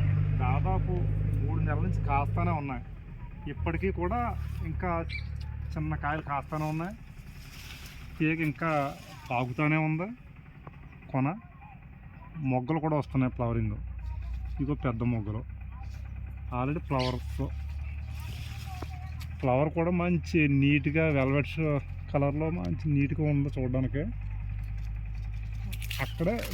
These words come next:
చిన్న పిందె. అంటే ఇది దిగుబడి కూడా మంచి ఆశాజనకంగా ఉండే దిగుబడిని ఇచ్చే అవకాశం ఉంది. ఇదంతా ఫ్లవరింగ్.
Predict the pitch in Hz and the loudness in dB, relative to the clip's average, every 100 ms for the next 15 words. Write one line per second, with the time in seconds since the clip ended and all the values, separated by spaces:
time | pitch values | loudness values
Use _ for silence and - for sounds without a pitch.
0 | - 170 156 151 - 139 135 135 - - | 2 4 6 4 6 6 6 4 0 -8
1 | - - - - - - - - - - | -8 -8 -8 -8 -6 -6 -6 -6 -8 -8
2 | - - - - - - 160 226 156 139 | -8 -10 -12 -14 -6 -2 0 2 2 4
3 | 135 143 165 175 175 185 170 170 - 175 | 4 6 4 4 4 4 4 2 0 2
4 | 135 135 156 160 151 156 156 156 160 147 | 4 2 2 2 2 2 4 4 4 4
5 | 147 156 147 - 147 143 143 147 143 135 | 4 4 2 2 0 0 -2 -2 -2 -2
6 | 127 151 - - 120 120 117 | -4 -6 -6 -6 -4 -2 -4